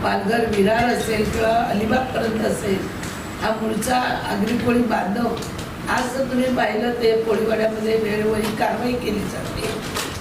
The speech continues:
कारण आता घरं, कुटुंब वाढली आणि कुटुंब वाढल्यामुळे घरं वाढली आणि घरं वाढल्यामुळे सतत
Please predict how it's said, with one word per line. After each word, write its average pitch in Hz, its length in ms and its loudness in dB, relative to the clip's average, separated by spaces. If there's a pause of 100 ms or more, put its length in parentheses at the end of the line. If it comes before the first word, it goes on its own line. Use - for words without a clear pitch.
(120)
कारण 220 120 0
आता 240 160 0
घरं, 247 480 2 (920)
कुटुंब 294 340 0
वाढली 202 480 0 (500)
आणि 214 180 2
कुटुंब 233 320 0
वाढल्यामुळे 254 580 2
घरं 208 280 2
वाढली - 320 0
आणि 214 140 -2
घरं 202 200 0
वाढल्यामुळे 247 640 0 (540)
सतत 247 360 2